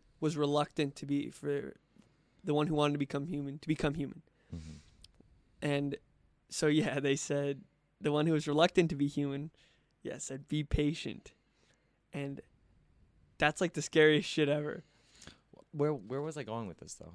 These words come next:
Speaker 2: Do you remember?
Speaker 1: No, I don't remember. You, only you knew where you were going with that.
Speaker 2: Oh, uh, freedom, freedom. 'Cause the A Is, they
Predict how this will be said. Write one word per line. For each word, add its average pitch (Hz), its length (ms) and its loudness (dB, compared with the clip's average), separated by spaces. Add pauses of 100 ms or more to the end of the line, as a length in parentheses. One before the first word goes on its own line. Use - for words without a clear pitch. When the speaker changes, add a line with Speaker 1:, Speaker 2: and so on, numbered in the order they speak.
(100)
Speaker 2:
Do 95 80 -10
you - 40 -6
remember? 95 540 -6 (2000)
Speaker 1:
No, 139 260 -6
I - 100 -16
don't - 180 -12
remember. 156 380 -14 (400)
You, 147 240 -2
only 160 200 2
you 151 140 4
knew 147 180 2
where 143 120 0
you 139 160 -2
were 143 100 -4
going 135 240 -6
with 139 140 -12
that. - 240 -12 (2250)
Speaker 2:
Oh, 107 280 6 (160)
uh, 101 220 10
freedom, 98 540 -2
freedom. 87 340 -6 (680)
'Cause 123 340 2
the 120 260 2
A 131 520 8
Is, - 280 -4 (760)
they 92 1080 0